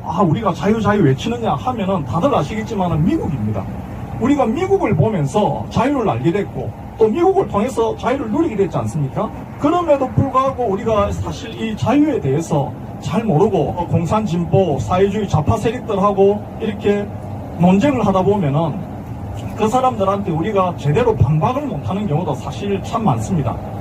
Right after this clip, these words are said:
그렇다면은 미국이라는 저 자유의 성지, 자유의 상징 국가가 자유가 유지되는 그 근본적인 핵심적인 이유가 두 가지가 있습니다.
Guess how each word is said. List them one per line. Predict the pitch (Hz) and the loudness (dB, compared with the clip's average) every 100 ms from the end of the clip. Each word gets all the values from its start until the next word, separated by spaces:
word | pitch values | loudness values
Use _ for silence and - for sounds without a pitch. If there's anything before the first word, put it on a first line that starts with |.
| - | -8
그렇다면은 | - 254 247 214 202 165 107 - - - - | -4 -2 0 2 2 2 0 -6 -8 -6 0
미국이라는 | 311 330 269 220 220 214 214 202 151 | 0 0 -2 2 2 2 0 -2 0
저 | 202 208 | 2 2
자유의 | - 240 269 262 220 | 2 0 0 2 2
성지, | - 196 196 220 | 2 0 0 2
자유의 | - 240 277 | 2 2 0
상징 | - 190 180 269 285 | -2 -2 -2 -2 -4
국가가 | 208 - 156 170 175 101 107 - - - | -4 0 0 2 2 0 -6 -10 -12 -2
자유가 | - 262 311 285 196 | 2 4 4 2 2
유지되는 | 156 156 247 220 226 156 - - - | 0 0 0 0 0 -2 -6 -6 0
그 | 240 247 | 0 0
근본적인 | - 330 330 311 233 220 220 | 0 0 0 0 -2 -4 2
핵심적인 | - 330 - 392 330 - 277 214 269 294 - - | 2 2 -4 -8 -8 -6 -6 -4 -4 -6 -6 2
이유가 | 190 285 254 233 | 4 4 2 0
두 | - 147 | 4 4
가지가 | 262 330 220 | 4 -4 -6
있습니다. | - 120 110 104 | -8 -10 -8 -10